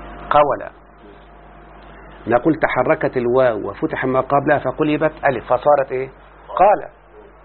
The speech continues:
صح؟ إذا الواو هنا حصل فيها إعلال بالقلب.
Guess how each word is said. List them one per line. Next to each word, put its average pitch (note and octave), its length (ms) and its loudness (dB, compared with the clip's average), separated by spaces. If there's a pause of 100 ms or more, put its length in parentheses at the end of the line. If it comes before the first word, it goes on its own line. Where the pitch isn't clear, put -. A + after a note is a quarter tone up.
(300)
صح؟ - 240 0 (720)
إذا B2 140 2
الواو D3+ 320 2
هنا C#3 80 -2
حصل D3+ 380 -2
فيها C#3+ 260 -4
إعلال C#3+ 320 -2
بالقلب. D3 420 -2